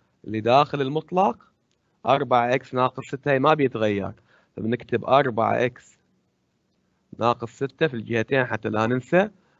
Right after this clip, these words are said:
أربعة إكس ناقص ستة.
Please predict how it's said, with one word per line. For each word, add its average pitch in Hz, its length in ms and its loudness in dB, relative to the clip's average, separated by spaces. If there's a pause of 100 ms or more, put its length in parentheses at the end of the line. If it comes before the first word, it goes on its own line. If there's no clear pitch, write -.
(280)
أربعة 107 460 2
إكس - 460 -2 (140)
ناقص 98 420 -8
ستة. 175 420 -6